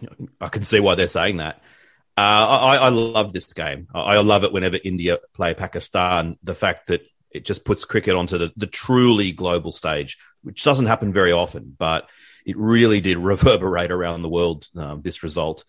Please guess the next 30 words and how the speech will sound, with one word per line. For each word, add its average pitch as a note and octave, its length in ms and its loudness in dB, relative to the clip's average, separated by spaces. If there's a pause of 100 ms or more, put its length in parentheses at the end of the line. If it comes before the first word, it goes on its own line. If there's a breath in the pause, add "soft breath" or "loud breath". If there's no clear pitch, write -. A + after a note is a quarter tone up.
(340 soft breath)
And, F2 480 -2 (160)
um, D2 540 -8 (120)
you F#3 120 -6
know, G2+ 100 2
I F2+ 40 2
was, - 120 -2
I - 40 -4
was A2+ 120 -4
pleased G2+ 360 0
for F2+ 60 -6
Pakistan, F2+ 680 -2 (440 soft breath)
the, F2+ 540 -4 (260 loud breath)
the G2+ 120 -6
tough - 260 -6
times G2 320 0
they've G2 120 4
endured F#2+ 380 0
without F#2 240 0
having F2+ 220 -4
any F#2 160 -6
cricket G#2 320 -4
in F2+ 80 -4
their F2 160 -4
home F#2 160 -2
country F2 300 -4
for, - 180 -8
for G2+ 180 -4
all G2+ 140 2
these F2+ 260 -2
years. F2 440 -4